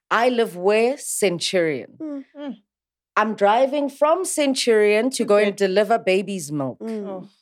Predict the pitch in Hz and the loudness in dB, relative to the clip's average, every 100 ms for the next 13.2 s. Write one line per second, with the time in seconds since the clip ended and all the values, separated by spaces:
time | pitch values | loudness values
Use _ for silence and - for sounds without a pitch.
0 | _ 202 208 208 151 277 302 240 240 277 | _ -6 2 0 4 0 2 0 0 0
1 | - 220 175 202 208 330 320 285 247 - | 0 0 2 2 4 2 2 0 0 0
2 | 240 240 226 - 202 196 214 - 226 208 | 2 2 0 -2 2 2 0 -6 -4 -2
3 | 202 202 - _ _ _ _ - - 294 | -2 -4 -14 _ _ _ _ -10 0 2
4 | 311 - - 277 277 269 220 226 233 233 | 2 0 0 0 4 2 2 0 0 2
5 | 226 220 - - - 202 170 233 240 214 | 2 0 -8 -4 0 2 2 0 0 2
6 | 175 202 208 185 165 202 202 190 175 135 | 4 4 4 0 0 -2 0 0 -2 -6
7 | 151 120 - - 254 254 240 240 - _ | -12 -12 -16 -16 -12 -10 -10 -14 -18 _
8 | - 180 190 233 196 180 170 123 175 - | -2 0 2 0 0 0 0 0 -2 -2
9 | 190 160 190 190 - - - 175 175 160 | -8 -6 -8 -8 -14 -10 -2 -2 0 -2
10 | 143 151 147 156 165 147 147 151 147 151 | -2 -4 -4 -6 -4 -2 0 0 -2 -2
11 | 147 143 131 143 143 139 143 135 - 139 | -2 -2 -2 -2 -2 -2 -4 -6 -6 -10
12 | - 135 - 160 143 135 139 131 117 104 | -6 -8 -4 -6 -6 -4 -2 -2 -4 -8
13 | 82 - | -12 -14